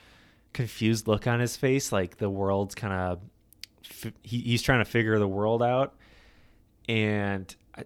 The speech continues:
I think he would bring that the entire movie. I only wanna see that confusion, that, you know, <laughs> put your mind in a pretzel the last thirty minutes. So,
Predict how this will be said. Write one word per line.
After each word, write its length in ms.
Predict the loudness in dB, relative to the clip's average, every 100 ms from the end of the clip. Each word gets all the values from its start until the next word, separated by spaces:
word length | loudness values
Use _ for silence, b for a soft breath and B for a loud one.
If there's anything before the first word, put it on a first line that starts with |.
| -4
I 40 | -2
think 260 | 2 0
he 180 | 0 2
would 300 | 2 2 0
bring 260 | 0 0 2
that 200 | -2 -2
the 80 | -6
entire 480 | -6 -4 0 0
movie. 500 | 0 0 2 0 -2 0 0
I 100 | 2
only 200 | 0 0
wanna 260 | -2 -2
see 320 | -4 -4 -2 0
that 420 | 0 0 -6 -8
confusion, 1120 | -6 -6 -6 0 2 2 2 2 2 -2 -4 0
that, 300 | 2 0 -8 _ _ -8
you 80 |
know, 260 | -4 -4 -8 -14
<laughs> 100 | _
put 200 | 6 6
your 140 | 0 2
mind 320 | 4 4 2
in 100 | -4
a 40 |
pretzel 600 | -2 -2 0 2 2 2 B -2
the 80 | 6
last 360 | 8 8 4 -8
thirty 400 | 0 2 4 0
minutes. 540 | -2 -4 -8 -12 -16 B B B B -14
So, 580 | 0 2 4 4 0